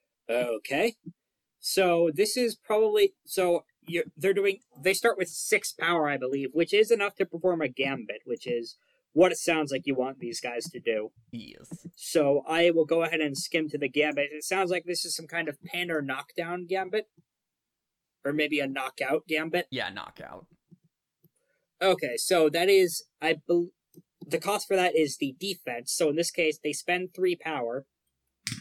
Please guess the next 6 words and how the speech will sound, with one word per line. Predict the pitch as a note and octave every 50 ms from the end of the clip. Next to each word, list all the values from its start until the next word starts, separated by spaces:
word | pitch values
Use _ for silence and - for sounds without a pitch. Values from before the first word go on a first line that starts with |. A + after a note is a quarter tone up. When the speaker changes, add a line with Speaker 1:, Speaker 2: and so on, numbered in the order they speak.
| - _ _ _ _ _ _ _ _ _ _ A2+ -
Speaker 1:
and | D#3 D3+ D3+ D3 D3+ - - D#3+ D#3 D3+
they | - E3+ E3+
make | D#3+ E3 E3 -
a | F3 E3 D#3
decisive | D3 C#3+ D#3 D3 - E3+ D#3+ D3+ - - C3 B2+
attack. | B2+ - - A#2+ A#2 A2 - _ _ - _